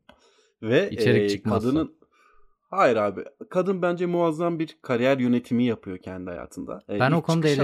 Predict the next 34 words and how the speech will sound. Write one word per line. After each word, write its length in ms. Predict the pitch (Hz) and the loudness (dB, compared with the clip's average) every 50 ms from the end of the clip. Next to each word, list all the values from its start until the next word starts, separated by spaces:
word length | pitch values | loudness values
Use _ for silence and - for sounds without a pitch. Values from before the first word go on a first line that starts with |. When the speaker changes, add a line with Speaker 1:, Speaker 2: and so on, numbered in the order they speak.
| 135 | 4
Speaker 2:
eleştirmem. 60 | 135 135 131 120 160 160 | 4 4 4 2 0 0
Speaker 1:
aslında, 300 | 165 175 196 208 208 - _ _ _ _ _ _ _ _ _ _ - | 0 0 -2 -4 -4 -8 _ _ _ _ _ _ _ _ _ _ -4
e, 280 | 101 104 101 98 95 - - _ _ _ _ _ _ _ _ _ - | -4 -2 -2 -2 -4 -6 -8 _ _ _ _ _ _ _ _ _ -2
okey, 360 | - 226 226 - 143 117 120 | -2 0 0 0 0 2 4
ben 140 | 160 170 165 | 4 4 4
eleştiriyorum. 680 | 165 170 170 160 - - 151 165 190 170 143 151 - - _ _ _ _ _ - | 2 2 0 -2 -4 -6 -2 2 2 4 2 2 -2 -8 _ _ _ _ _ -8
Eleştirimin 680 | 139 135 139 135 - - 156 151 160 175 185 190 180 170 | -4 -2 -2 -2 -2 -2 -2 -2 0 -2 -2 -4 -6 -4
de, 100 | 175 185 185 - | -6 -6 -6 -4
e, 140 | - 120 120 | -2 -2 0
haksız 360 | 117 113 123 120 - - 151 | 0 0 -2 -2 -2 -2 2
olduğunu 360 | 151 147 143 131 127 139 143 131 | 4 4 4 4 4 4 4 4
da 100 | 120 104 | 2 0
söylüyorum 460 | - - 104 92 90 85 85 - - - _ | -2 -6 -8 -8 -6 -8 -8 -10 -12 -18 _
şu 160 | _ - 101 85 82 | _ -12 -10 -10 -8
andaki, 540 | 90 92 95 95 - _ - 92 80 _ _ - | -8 -8 -10 -10 -12 _ -14 -14 -14 _ _ -10
e, 320 | - 92 95 90 85 73 - | -10 -8 -8 -10 -12 -14 -14
söylemimde. 640 | - - 92 87 95 95 98 98 104 110 160 160 139 | -12 -10 -10 -8 -8 -8 -8 -8 -8 -6 -4 -2 -2
Niye 220 | 151 175 160 120 | 0 0 -2 -2
biliyor 140 | 123 175 202 | -4 -6 -8
musun? 240 | 175 - - 98 - - - _ _ _ _ - | -10 -12 -14 -16 -18 -18 -20 _ _ _ _ -12
E, 220 | - 95 92 92 | -8 -8 -8 -6
çünkü 280 | - - 131 131 - 156 | -4 -2 -4 -2 -4 -8
şöyle 360 | - - 151 143 147 147 131 | -4 0 2 2 2 2 0
bir, 180 | 139 139 - - | -2 -6 -6 -10
e, 140 | - 98 - | -12 -10 -10
tespitim 520 | - 120 104 - - - - - 151 135 | -8 -10 -10 -10 -14 -12 -6 -2 -2 0
var 160 | 101 90 76 | 0 -2 -6
benim 220 | 85 82 76 - 78 | -8 -10 -12 -12 -14
aslında. 480 | 82 - - - 95 95 90 92 87 _ _ _ _ _ _ _ - | -14 -14 -12 -10 -10 -8 -8 -10 -12 _ _ _ _ _ _ _ -10
E, 200 | - 90 92 87 - - | -8 -6 -6 -6 -8 -10
bu 100 | - 147 | -14 -8
kadın 280 | - - 113 107 120 131 | -4 -4 -2 -2 -2 -4
ilk 220 | - 139 - - | -4 -6 -6 -8
çıkışı, 340 | - - - - - - 170 | -14 -16 -14 -14 -12 -10 -10